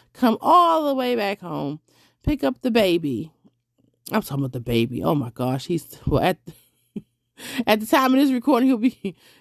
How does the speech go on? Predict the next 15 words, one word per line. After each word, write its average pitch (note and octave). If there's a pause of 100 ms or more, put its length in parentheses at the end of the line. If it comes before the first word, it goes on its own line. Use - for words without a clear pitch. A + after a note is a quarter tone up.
(100)
he'll B3
be A3+
fourteen. E3+ (1040)
<laughs> -
I -
mean, G#3
by F#3+
the G3+
time A#3
this A3
recording G3+
airs, F#3
he'll G3+
be E3+
fourteen. -